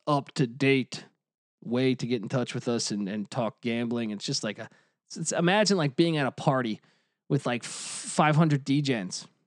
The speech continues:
Just sitting there saying, "Oh, yeah, yeah, I heard, uh, Hofstra's point guard's out. He got fucking food poisoning last night." "Oh, yeah? Yeah, that line hasn't even, uh, hasn't, uh,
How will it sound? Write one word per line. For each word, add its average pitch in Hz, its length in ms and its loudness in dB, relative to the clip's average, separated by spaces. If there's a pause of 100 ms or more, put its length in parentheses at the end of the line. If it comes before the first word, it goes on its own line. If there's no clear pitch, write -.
(160)
Just 139 260 -2
sitting 143 240 0
there 131 140 -2
saying, 131 220 -4
"Oh, 180 200 2
yeah, 139 240 2
yeah, 139 160 2
I 127 60 2
heard, 185 200 2
uh, 175 300 4
Hofstra's 170 340 0
point 214 220 0
guard's 127 220 0
out. 113 180 -2
He 156 80 -8
got 147 160 0
fucking 139 280 -6
food 233 220 0
poisoning 127 360 0
last 113 180 -4
night." 104 180 -2
"Oh, 170 120 6
yeah? 269 220 6 (420)
Yeah, 220 140 4
that 180 160 4
line 185 260 4
hasn't 170 180 2
even, 170 160 4
uh, 151 340 2
hasn't, 165 240 2
uh, 143 420 0